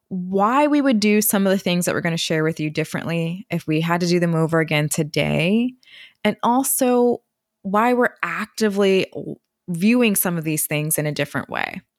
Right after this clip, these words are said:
So I'm so excited for this conversation. I know you're gonna love it. And, I mean, my co-founder of Pause on the Play, Erica Corday, always has so much to provide here and just knows me so well. So sometimes she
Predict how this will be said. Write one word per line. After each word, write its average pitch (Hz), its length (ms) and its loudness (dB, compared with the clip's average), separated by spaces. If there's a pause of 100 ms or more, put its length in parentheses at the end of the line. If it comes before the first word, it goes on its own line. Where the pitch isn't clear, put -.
(520)
So 175 520 0
I'm 196 140 0
so 285 340 4
excited 214 360 2
for 196 140 -2
this 190 120 -2
conversation. 170 920 -2 (400)
I 190 140 -2
know 190 360 4
you're 185 160 4
gonna 170 220 0
love 151 220 2
it. 208 360 0 (480)
And, 170 460 0
I - 40 -4
mean, 180 340 -2
my 185 180 2
co-founder 190 520 0
of 175 60 -2
Pause 160 280 0
on 160 80 -2
the - 40 -14
Play, 151 140 0
Erica 151 260 -2
Corday, 151 460 0
always 170 360 2
has 160 200 -2
so 160 180 0
much 156 220 -2
to 160 80 -4
provide 147 480 -2
here 147 420 -2 (280)
and 208 100 4
just 294 220 0
knows 294 200 4
me 277 120 4
so 240 240 0
well. 175 280 0
So - 280 -4
sometimes 196 500 -2
she 175 240 -4